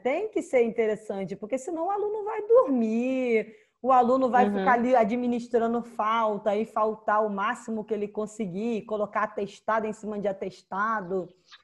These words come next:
Speaker 1: Então, tem que ser de uma forma útil e tem que ser de uma forma interessante, porque às vezes algo é útil, mas não é interessante, né? Então, se você conseguir,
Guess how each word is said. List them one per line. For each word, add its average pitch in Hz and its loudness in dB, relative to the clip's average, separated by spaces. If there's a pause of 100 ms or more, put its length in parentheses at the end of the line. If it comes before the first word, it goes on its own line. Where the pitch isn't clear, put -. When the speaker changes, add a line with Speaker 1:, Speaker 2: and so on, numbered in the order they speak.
(460)
Speaker 1:
Então, 240 0
tem 294 -2
que 339 -2
ser 277 0
de 262 -4
uma 240 0
forma 226 0
útil 311 0
e 269 -4
tem 269 -4
que 247 -12
ser 254 -4
de 233 -6
uma 254 0
forma 240 2
interessante, 247 0
porque - -6
às 247 0
vezes 285 -4
algo 269 2
é 262 4
útil, 247 -2
mas 277 -2
não 269 -4
é 254 -4
interessante, 254 -6
né? 160 -10 (600)
Então, 226 0
se 220 -4
você 247 2
conseguir, 269 0